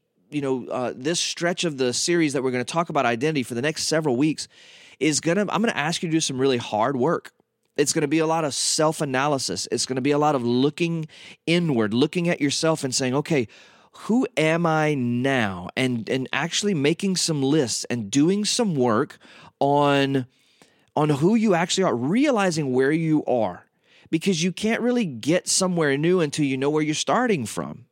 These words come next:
right? So, y-, you know, who we are, uh, is, is a really big deal when it relates to how we act and vice versa. And we have to realize that, that this thing about atomic habits,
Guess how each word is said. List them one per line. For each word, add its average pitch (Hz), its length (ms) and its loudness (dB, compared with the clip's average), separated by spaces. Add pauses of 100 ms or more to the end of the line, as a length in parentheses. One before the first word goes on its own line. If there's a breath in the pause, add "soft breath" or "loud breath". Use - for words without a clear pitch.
right? 123 260 -2 (760 loud breath)
So, 185 460 2 (720)
y-, 156 100 -6 (160)
you 165 100 2
know, 165 160 2 (120)
who 226 220 2
we 220 220 4
are, 139 480 2 (380 soft breath)
uh, 131 240 0
is, 147 300 2
is 139 180 0
a 139 80 4
really 151 320 4
big 123 320 0
deal 101 360 -2 (140)
when 123 220 -2
it 113 80 2
relates 127 420 2
to 123 500 0
how - 280 -6
we 113 280 -2
act - 520 -6 (440)
and 117 400 0
vice 107 280 0
versa. 104 420 -4 (720 loud breath)
And 151 100 0
we 170 60 4
have 196 100 2
to 226 80 2
realize 208 320 4
that, 139 320 0 (600)
that 135 340 0 (1080)
this 151 320 0
thing 214 180 0
about 196 160 2
atomic 156 600 -2
habits, - 600 -2